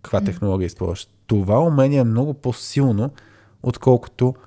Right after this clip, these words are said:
Speaker 1: кой програмен език ще използваш или коя технология ще използваш. Технологиите се учат, езиците се учат, концепциите е много по-важно да се разберат, които са основополагащи и с-, и това, че има двайсет варианта, това все едно в момента, а, ако уча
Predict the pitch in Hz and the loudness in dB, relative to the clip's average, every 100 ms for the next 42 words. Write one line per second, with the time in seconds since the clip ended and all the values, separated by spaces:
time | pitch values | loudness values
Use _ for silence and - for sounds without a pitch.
0 | - - 147 - 104 107 104 95 90 104 | -6 -2 -2 0 -2 0 -2 -2 -4 -6
1 | - - 135 139 107 - 107 - 98 98 | -10 -4 0 0 -2 -2 -2 -2 -4 0
2 | 98 95 - - 92 95 - - - - | 0 -2 -8 -8 -6 -8 -12 -20 -20 -8
3 | - 104 110 107 131 - 127 110 - - | -4 0 2 4 4 0 -2 -2 -4 -8
4 | - - _ _ _ _ - 104 131 - | -14 -20 _ _ _ _ -2 0 -2 -6
5 | 117 107 - - 104 87 123 143 123 - | -4 -2 -4 -6 -8 -2 0 0 -2 -4
6 | 120 - _ - 101 104 104 104 92 90 | -4 -6 _ -8 -2 0 0 0 0 0
7 | 90 - 95 87 90 - - - _ _ | -2 -6 -8 -6 -8 -10 -18 -20 _ _
8 | _ _ _ _ - - - 117 113 - | _ _ _ _ -20 -6 0 2 2 2
9 | 104 - 117 - 101 92 101 98 98 98 | 0 0 -4 0 -2 0 0 2 2 0
10 | - 107 110 - - 113 107 117 - 120 | -2 -4 -6 -10 -6 -4 0 0 0 0
11 | 101 104 113 - 95 101 120 - 120 - | 0 2 2 0 -2 0 -2 0 0 2
12 | 117 123 - 113 123 135 - - - - | 0 0 -2 -2 0 -4 -8 -14 -20 -20
13 | - - 117 107 101 92 - - 101 - | -20 -6 0 2 4 2 -2 -6 -4 0
14 | 120 - | 0 0